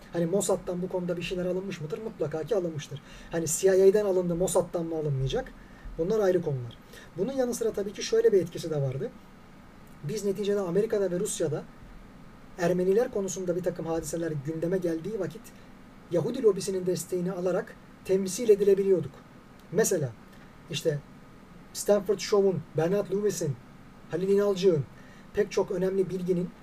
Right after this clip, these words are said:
bin dokuz yüz seksenlerin sonunda anap desteğiyle diyelim, Am-, Amerika'da çıkan bir kitabı var, bir raporu. Bunu İlhan Kesici çok güzel bir şekilde dile getirdi Habertürk'te. Fatih Altaylı'nın programında kaydına oradan ulaşabilirsiniz.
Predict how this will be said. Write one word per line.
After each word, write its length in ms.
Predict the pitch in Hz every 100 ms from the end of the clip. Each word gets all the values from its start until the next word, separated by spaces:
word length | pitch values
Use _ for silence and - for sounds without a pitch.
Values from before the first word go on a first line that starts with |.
| - -
bin 140 | 175 196
dokuz 220 | 208 233
yüz 100 | 208
seksenlerin 520 | 196 190 202 202 220
sonunda 380 | 214 185 165 175
anap 320 | 170 226 -
desteğiyle 580 | 180 - 175 160 151 135
diyelim, 260 | 131 135 - - - - - - - 165
Am-, 420 | 170 214 202 165
Amerika'da 440 | 160 247 208 175
çıkan 380 | 170 - 220 233
bir 220 | 214 240 -
kitabı 340 | 196 214 196 165
var, 180 | 135
bir 120 | 185 175
raporu. 340 | 170 160 139 - - - - - - 147
Bunu 120 | 202
İlhan 320 | 220 180 202
Kesici 320 | 190 180 190 -
çok 220 | 220 -
güzel 240 | 185 190
bir 60 | 175
şekilde 420 | 175 - 180 214
dile 160 | 190 190
getirdi 440 | 180 185 165 147 - -
Habertürk'te. 600 | 170 151 - 139 - 131 - -
Fatih 340 | - 165 175 170
Altaylı'nın 440 | 165 165 143 143
programında 500 | 151 143 147 156 220
kaydına 360 | 180 175 185 185
oradan 280 | 165 202 196 180
ulaşabilirsiniz. 720 | 175 165 165 151 147 214